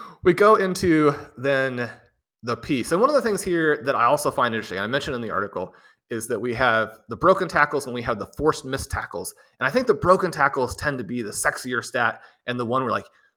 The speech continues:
truly the back controls that. You have the forced missed tackles. Like, there's nothing that's, like, that manly about running up to the defender and then running around him, right?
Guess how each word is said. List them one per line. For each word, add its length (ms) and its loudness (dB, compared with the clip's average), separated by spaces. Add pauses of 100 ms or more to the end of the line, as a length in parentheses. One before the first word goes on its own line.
truly 520 2
the 120 0
back 360 2
controls 580 -6
that. 220 -10 (640)
You 80 -4
have 100 4
the 80 -2
forced 340 -2
missed 200 -4
tackles. 280 -2
Like, 160 0 (500)
there's 160 0
nothing 340 0
that's, 240 -4
like, 160 -2 (220)
that 340 2 (1040)
manly 800 -8 (240)
about 420 0
running 300 0
up 120 -6
to 60 -14
the 100 -4
defender 520 -4
and 100 -8
then 120 -6
running 340 -4
around 440 -8
him, 100 -20 (600)
right? 280 -2